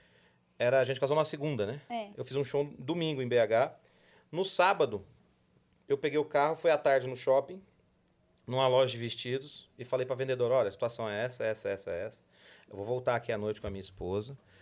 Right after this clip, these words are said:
Speaker 1: e nós vamos comprar uns vestidos, uns negócios, só que todo vestido que ela for experimentar, você vai passar pra mim as medidas. <laughs> E não era uma loja de vestido de noivo, era vestido, vestido.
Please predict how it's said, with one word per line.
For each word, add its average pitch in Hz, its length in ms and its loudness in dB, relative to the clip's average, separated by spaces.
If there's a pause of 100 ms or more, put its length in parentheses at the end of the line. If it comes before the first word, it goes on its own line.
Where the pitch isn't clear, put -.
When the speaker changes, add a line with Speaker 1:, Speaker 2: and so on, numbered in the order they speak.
(320)
Speaker 1:
e 113 160 -4
nós 120 160 0
vamos 123 180 -2
comprar 117 280 -2
uns 107 120 -2
vestidos, 117 380 -6
uns 117 80 -6
negócios, 139 440 0
só 165 140 2
que 170 80 -6
todo 240 280 2
vestido 208 320 -2
que - 80 0
ela 139 100 4
for 147 100 0
experimentar, 151 420 0
você - 80 -8
vai 170 80 -2
passar 165 260 -2
pra 165 120 -6
mim 160 260 -8
as 151 160 -2
medidas. 147 460 -12 (280)
<laughs> - 340 -20
E 139 80 2
não 151 80 4
era 180 120 6
uma 170 60 6
loja 151 160 8
de 127 60 0
vestido 123 260 -4
de 113 80 -6
noivo, 107 240 0
era 107 100 -2
vestido, 135 480 -8
vestido. 170 380 -12